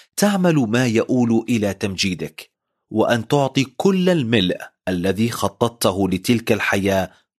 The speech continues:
منذ الأزل. وفيما يخص الأشخاص العازبين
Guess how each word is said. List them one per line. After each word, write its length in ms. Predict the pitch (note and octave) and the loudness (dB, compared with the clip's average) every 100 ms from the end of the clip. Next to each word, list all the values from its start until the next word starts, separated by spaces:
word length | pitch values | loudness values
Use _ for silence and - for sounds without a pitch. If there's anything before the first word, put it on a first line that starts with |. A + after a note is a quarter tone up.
| - | -4
منذ 260 | E3+ G#2 | -2 0
الأزل. 480 | F#2 - F2 E2 C2 - - _ _ _ _ _ _ - - | -2 -2 -2 -2 -4 -16 -20 _ _ _ _ _ _ -10 -2
وفيما 540 | A#2+ - C3 A2 A2+ | 0 2 0 2 0
يخص 460 | G2+ D2+ - - A2+ | -2 -4 -4 -4 -4
الأشخاص 680 | G2 - - A2+ E3+ - | -2 -2 0 0 2 0
العازبين 800 | - E2+ F2 F2 F2+ E2 A2+ C#3+ | -2 -2 -2 -2 -4 -2 0 0